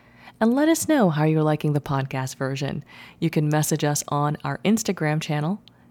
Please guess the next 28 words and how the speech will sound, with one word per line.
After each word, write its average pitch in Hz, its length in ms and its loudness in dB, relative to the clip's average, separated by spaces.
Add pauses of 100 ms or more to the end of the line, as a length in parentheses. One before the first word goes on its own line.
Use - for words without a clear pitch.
(140)
send 156 260 0
us 147 100 -2
a 151 60 0
D 143 180 2
M, 156 240 0 (160)
or 233 120 2
reply 226 340 -2
right 185 340 0
to - 80 -6
this 175 220 -2
letter. 127 340 -4 (800)
I 156 140 4
personally 190 440 0
respond 147 540 0 (160)
to - 140 -8
each - 360 -4 (280)
and 175 160 2
every 147 260 -4
one. 123 300 -8 (1700)
Until 170 300 -2
next 165 300 -2
time, 143 180 -4
my 135 120 -2
darlings, 127 600 -6 (520)
I've 151 140 2
been 160 160 4
your 180 140 4
host, 139 440 -2